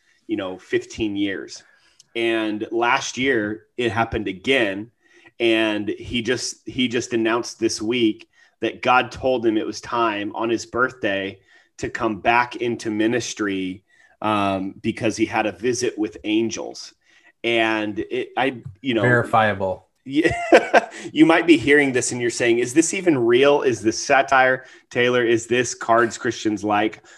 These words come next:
Speaker 1: No, it is real. But it, it, it's just, it's fascinating to me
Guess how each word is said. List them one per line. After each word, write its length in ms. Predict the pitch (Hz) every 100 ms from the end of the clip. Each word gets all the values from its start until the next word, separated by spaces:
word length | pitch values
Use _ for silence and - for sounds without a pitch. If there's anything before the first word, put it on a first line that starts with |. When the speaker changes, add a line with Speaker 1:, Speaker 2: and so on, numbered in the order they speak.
| _
Speaker 1:
No, 480 | 101 113 113 113 110 107
it 140 | 107
is 200 | 104 95
real. 520 | 110 131 123 123 - _ _ - 113
But 380 | 110 131 127 -
it, 160 | 147 151
it, 160 | 143
it's 180 | 135 131
just, 240 | 165 160 -
it's 280 | 143 - -
fascinating 1000 | - - 165 190 - 147 131 113 110
to 140 | - 104
me 440 | 98 92 95 101